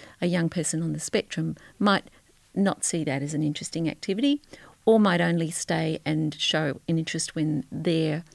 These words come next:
particular areas of interest are being discussed, and then they'll move away.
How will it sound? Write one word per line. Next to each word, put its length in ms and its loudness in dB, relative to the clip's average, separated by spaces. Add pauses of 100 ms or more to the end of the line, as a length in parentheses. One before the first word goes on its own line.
(380)
particular 600 -2 (500)
areas 320 4
of 80 -2
interest 400 -6
are 60 -8
being 200 -8
discussed, 540 -8
and 140 0
then 100 -2
they'll 140 -2
move 260 0
away. 400 -4